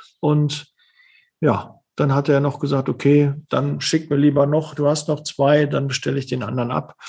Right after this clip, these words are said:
und dann hast du den Kunden verloren. Da macht's natürlich auch Sinn, da nochmal reinzugehen und da auch wichtig zu fragen, warum,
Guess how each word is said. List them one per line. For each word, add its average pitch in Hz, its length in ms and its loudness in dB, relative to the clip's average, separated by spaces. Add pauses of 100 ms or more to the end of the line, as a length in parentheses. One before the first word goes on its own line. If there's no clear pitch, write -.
(260)
und 139 100 -2
dann 127 120 0
hast 127 160 -2
du - 40 -2
den 143 180 0
Kunden 156 320 -4
verloren. 190 800 4 (920)
Da 123 160 -4
macht's 131 240 -2
natürlich 120 400 -4
auch 160 160 2
Sinn, 156 220 0
da 143 100 0
nochmal 135 240 0
reinzugehen 135 560 2
und 135 160 -2
da 123 100 2
auch 135 220 0
wichtig - 440 -2 (340)
zu - 120 -2
fragen, 131 480 0
warum, 131 560 4